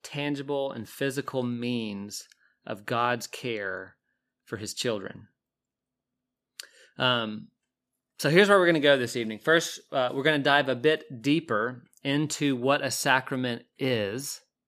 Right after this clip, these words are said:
not just kind of give a metaphor for it, but di-, dive a bit deeper into what a sacrament is. Secondly, we're gonna ask, what are the sacraments that Jesus gives us? Because not just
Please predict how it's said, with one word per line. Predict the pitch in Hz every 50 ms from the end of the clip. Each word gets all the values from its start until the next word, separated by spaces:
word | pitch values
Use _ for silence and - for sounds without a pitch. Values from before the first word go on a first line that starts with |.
| _ _ _ _ _ _ _ _ _ _ _ -
not | 117 113 113
just | 117 113 - -
kind | - 120
of | 113 107 104
give | 110 120 107
a | 110
metaphor | 110 110 113 110 - - - 107 107 104 104
for | - - 110 110 117
it, | 131 -
but | 123 120 - - _ _ -
di-, | 123 120 120 - 87
dive | 107 123 117 117
a | 120
bit | 113 123 120 113
deeper | 117 120 117 120 123
into | 117 113 117
what | 113 110 117 123
a | 123
sacrament | - - 127 127 123 - 131 120 113 107 - _ -
is. | 131 117 107 101 107 123 135 - - _ _ _ _ _ _ _ _ _ _ _ _ _ - - - _ _ _
Secondly, | - - 175 175 180 185 156 147 147 147 147 143
we're | 139 143 135
gonna | 160 160 160
ask, | 139 131 143 147 147 147 143 143 - - -
what | - 143 131 151 170 170
are | 185 185
the | 165 151
sacraments | - - - - 160 147 156 151 - 156 147 143 139 135 - -
that | - 131 -
Jesus | 120 - 139 139 143 135 127 131 113 - -
gives | - 127 110 113 143 151 151 120 107
us? | 110 101 117 131 - -
Because | - 131 123 - 127 120 113 107 -
not | 131 127 127 - -
just | 127 147 131 - - -